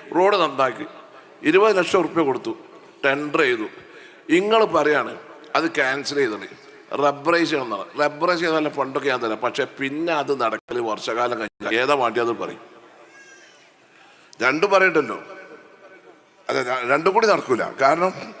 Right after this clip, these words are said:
ഒന്ന് സർക്കാരിൻ്റെ ഒരു ഫണ്ട് കൊടുത്ത് അവിടെ കേട്ടിട്ട് ജനപ്രതിനിധികളുണ്ട്,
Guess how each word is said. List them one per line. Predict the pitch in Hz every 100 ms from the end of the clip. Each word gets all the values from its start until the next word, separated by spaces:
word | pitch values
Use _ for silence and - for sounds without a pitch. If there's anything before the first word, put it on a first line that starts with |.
| - - - - - - - 139
ഒന്ന് | 165 190 233 214
സർക്കാരിൻ്റെ | 185 160 196 196 202
ഒരു | 196
ഫണ്ട് | 180 170
കൊടുത്ത് | 180 170
അവിടെ | 175 165
കേട്ടിട്ട് | 160 165 175 165 156
ജനപ്രതിനിധികളുണ്ട്, | 151 147 151 156 151 123